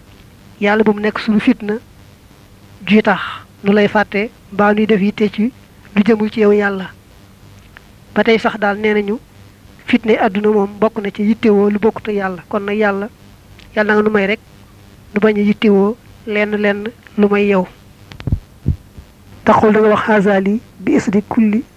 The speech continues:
takbiratin, ci gannaaw bépp kàbbar. Nee na boo toppee ni mu la waxee moom téere bi moom, boo kàbbaree ba wax lii, da ngay kàbbaraat beneen. Dellu ko waxaat, kàbbaraat beneen ba ca bopp ñeenteel ba nag.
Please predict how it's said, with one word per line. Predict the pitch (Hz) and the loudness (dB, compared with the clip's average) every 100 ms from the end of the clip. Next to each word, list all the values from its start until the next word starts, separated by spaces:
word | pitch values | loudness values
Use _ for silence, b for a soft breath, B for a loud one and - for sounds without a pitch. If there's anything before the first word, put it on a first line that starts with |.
| - - - - - - - | -20 -20 -20 -20 -20 -16 -4
takbiratin, | 226 202 214 196 208 | 0 2 2 2 -2
ci | 220 | -2
gannaaw | 208 202 | 0 0
bépp | 220 - | 0 -2
kàbbar. | 202 185 185 - - - B B B B 208 | -2 -2 -6 -10 -20 -20 B B B B -2
Nee | |
na | 202 | 0
boo | 226 | 0
toppee | 233 233 220 | 0 0 0
ni | 214 | 2
mu | 226 | 2
la | 226 | 2
waxee | 196 | 2
moom | 214 208 | 0 0
téere | 220 202 | 2 0
bi | 185 | 0
moom, | 196 202 262 - - - | 0 -2 -4 -20 -20 -4
boo | 185 | -4
kàbbaree | 196 214 196 196 190 | 0 0 2 0 2
ba | 196 | 2
wax | 202 | 0
lii, | 196 190 214 - - - - - - - - | 0 2 0 -2 -18 -20 -20 -20 -20 -12 0
da | |
ngay | 196 | 0
kàbbaraat | 226 208 208 185 | 2 2 0 2
beneen. | 196 196 170 - - - - - - - - - - - | 0 0 -4 -12 -20 -20 -20 -20 -20 -20 -20 -20 -20 -4
Dellu | 196 202 | 2 2
ko | 214 | 2
waxaat, | 202 196 208 - | 0 0 -2 0
kàbbaraat | 214 202 190 | 0 0 0
beneen | 196 185 | -2 -2
ba | 196 | -2
ca | 233 | -2
bopp | 220 | -2
ñeenteel | 214 208 196 185 | 0 -2 -2 -4
ba | |
nag. | 185 | -4